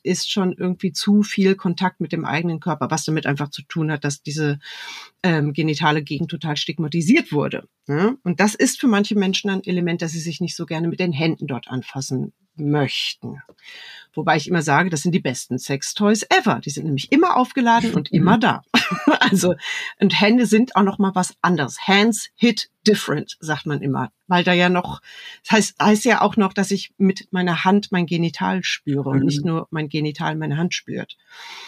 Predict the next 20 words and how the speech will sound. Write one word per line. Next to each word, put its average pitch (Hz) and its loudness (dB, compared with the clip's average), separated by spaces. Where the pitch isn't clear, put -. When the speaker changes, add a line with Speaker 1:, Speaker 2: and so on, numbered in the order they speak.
Speaker 1:
Also 180 2
ja, 175 4
aber, 185 4
also 160 0
mittlerweile, 175 2
mm, 165 -2
ich 180 -6
sag 175 0
mal, 202 4
in - 0
den 170 2
jüngeren 233 2
Generationen 190 -2
sind 160 -8
Sexspielzeuge 156 -4
in 214 6
der 185 4
Mitte 190 4
der 180 2
Gesellschaft 165 0